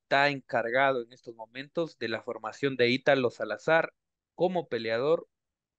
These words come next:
como atleta de primer nivel y también como promotor también de lo que se viene del Shinka Fight Day, que es este veinticinco de enero. Bueno, sin antes, eh, hacerle, darle paso al profesor,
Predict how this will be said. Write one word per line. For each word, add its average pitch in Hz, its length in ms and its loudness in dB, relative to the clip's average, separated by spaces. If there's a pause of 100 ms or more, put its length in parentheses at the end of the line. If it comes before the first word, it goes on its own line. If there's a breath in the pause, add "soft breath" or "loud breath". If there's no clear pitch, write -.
(180)
como 151 280 -2
atleta 139 600 0 (140)
de 123 120 -8
primer 135 420 -4
nivel 143 420 2 (600)
y 175 160 0
también 147 500 2 (720)
como 196 320 2
promotor 143 540 -4
también 123 360 -6
de 123 120 0
lo 110 140 -2
que 117 100 -10
se - 160 -2
viene 120 240 4
del 110 80 4
Shinka 120 340 4
Fight 113 340 4
Day, 147 240 6 (160)
que 110 160 6
es - 220 0
este 120 260 6
veinticinco 110 720 4
de 120 360 6 (380)
enero. 117 640 6 (520)
Bueno, 123 320 4 (460)
sin 135 320 -2
antes, 143 720 2
eh, 110 480 -2 (160)
hacerle, 123 680 4
darle 131 280 4
paso 143 320 2
al 120 80 2
profesor, 127 560 2